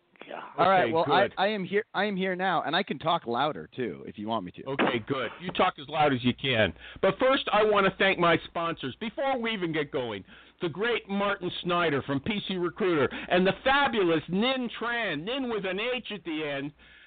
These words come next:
Speaker 3: from Hire Tool. I gotta spell that as well. He's a, he's a problem for me, okay? H I R E T U A L, the hot new sourcing tool.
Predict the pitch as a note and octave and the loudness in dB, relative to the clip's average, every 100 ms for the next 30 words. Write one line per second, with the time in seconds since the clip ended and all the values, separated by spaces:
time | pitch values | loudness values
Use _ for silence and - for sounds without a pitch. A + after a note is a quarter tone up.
0 | _ - C#3+ B2+ E3 F3+ F#3 F#3+ F3 - | _ -2 0 0 0 0 2 0 -2 -2
1 | G3 F3 C#3+ G2+ - D3 F#3 A3+ - - | 0 2 2 0 0 0 2 0 0 2
2 | F3+ D#3+ E3+ B2 B2 D#3 C#3+ - C3+ A#3 | 4 6 4 2 2 4 4 2 0 -2
3 | A3 - - - B3 A3+ - G3+ G3+ D#3 | -4 -4 -12 -6 0 0 4 4 4 2
4 | B2 A#2 G#2+ G#2 G#2+ - D#3 E3 G3+ B3 | 0 0 0 0 0 2 2 2 0 -2
5 | - G#3 G3 G3+ G3+ - F#3+ F3+ - - | -2 -4 -2 -2 -2 -4 -4 -6 -8 -6
6 | - A3 G#3+ G3+ F#3+ F#3+ F#3+ G2+ - - | 0 2 4 6 6 6 6 4 0 -10
7 | - C#3 D#3+ - D#3 C#3 - D3 - A#2+ | -4 -4 -2 -6 -6 -6 -6 -8 -6 -8
8 | - B2+ F#2+ | -6 -4 -6